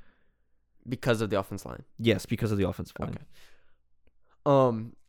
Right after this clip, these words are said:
Speaker 2: Like, like
Speaker 1: but
Speaker 2: Rico's injury did not affect this team's wins as much as
Speaker 1: The
Speaker 2: the
Speaker 1: offensive
Speaker 2: offensive
Speaker 1: line.
Speaker 2: line has.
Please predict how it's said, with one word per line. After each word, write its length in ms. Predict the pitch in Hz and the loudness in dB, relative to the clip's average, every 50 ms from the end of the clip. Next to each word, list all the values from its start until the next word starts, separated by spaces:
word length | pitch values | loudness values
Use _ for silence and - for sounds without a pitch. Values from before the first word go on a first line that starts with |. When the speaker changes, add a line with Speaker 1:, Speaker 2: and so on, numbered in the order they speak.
| _ _ - - - - - _ - - _ _ _ _ _ - | _ _ -20 -20 -20 -20 -20 _ -20 -20 _ _ _ _ _ 8
Speaker 2:
Like, 260 | 143 139 123 - - - | 10 10 10 8 2 4
like 220 | 135 139 135 - | 6 6 8 8
Speaker 1:
but 100 | - 127 | 10 8
Speaker 2:
Rico's 320 | 147 147 - 175 156 135 | 8 8 10 10 8 8
injury 500 | 120 127 139 139 139 147 147 143 147 143 | 8 4 4 4 4 4 4 4 4 2
did 240 | - 110 110 117 107 | 2 2 4 4 6
not 200 | 113 120 127 131 127 | 6 8 8 8 6
affect 260 | - - 120 - - | 6 4 2 2 2
this 140 | 117 - - | -2 -4 0
team's 440 | - 120 110 110 104 - - - - - - - - - - - - - - - | 2 2 4 4 2 2 -2 -10 -16 -20 -20 -20 -20 -20 -20 -20 -20 -18 -10 -4
wins 460 | 98 107 110 110 113 117 123 120 120 | 0 2 4 4 4 4 2 2 0
as 140 | 95 104 117 | 0 0 2
much 240 | 101 101 98 - | 2 2 2 0
as 320 | 101 92 92 92 - - - - - - - _ _ - - - - _ _ - _ _ _ _ _ _ | 0 -2 -2 -2 -6 -10 -16 -18 -18 -20 -20 _ _ -20 -20 -20 -20 _ _ -20 _ _ _ _ _ _
Speaker 1:
The 60 | - 117 | -2 -2
Speaker 2:
the 40 | 101 | 2
Speaker 1:
offensive 160 | 92 117 110 | 6 6 6
Speaker 2:
offensive 280 | 104 95 98 - 98 98 | 6 6 2 0 -2 -2
Speaker 1:
line. 160 | 92 87 98 | -2 -2 -2
Speaker 2:
line 80 | - | -4
has. 200 | - - - - | -6 -8 -10 -14